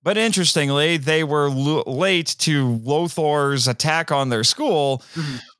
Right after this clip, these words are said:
Speaker 1: because they ha-, weren't, not because they were being stupid and undisciplined, but because they were stopping to help somebody,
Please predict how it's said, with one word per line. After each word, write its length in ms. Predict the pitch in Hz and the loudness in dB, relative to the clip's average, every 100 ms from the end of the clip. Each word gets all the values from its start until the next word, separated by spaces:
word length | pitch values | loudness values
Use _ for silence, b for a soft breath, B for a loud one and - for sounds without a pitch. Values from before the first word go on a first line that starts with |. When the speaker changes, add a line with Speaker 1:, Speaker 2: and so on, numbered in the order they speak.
| _ _ _ _ | _ _ _ _
Speaker 1:
because 920 | 160 151 - 175 165 156 165 143 - 156 | -4 -2 -2 0 2 2 0 2 0 2
they 280 | 151 151 | 2 2
ha-, 180 | 143 151 - | 2 0 -2
weren't, 460 | 143 160 156 - - | 0 0 0 -4 -2
not 160 | 233 | 0
because 220 | 220 196 175 | 0 0 0
they 100 | 165 | 0
were 100 | 143 | 0
being 640 | 165 160 151 143 135 127 _ _ | 0 0 2 2 0 -2 _ _
stupid 440 | - - 196 165 147 | 0 2 0 0 0
and 120 | 139 | 2
undisciplined, 580 | 131 127 226 160 143 135 | 0 0 0 0 0 0
but 100 | 127 | -2
because 240 | 151 131 | -2 0
they 60 | 131 | 0
were 60 | |
stopping 340 | 123 143 127 117 | 0 0 0 0
to 80 | 117 | 0
help 200 | 123 - | 0 0
somebody, 480 | 95 82 - - | 0 0 -4 -6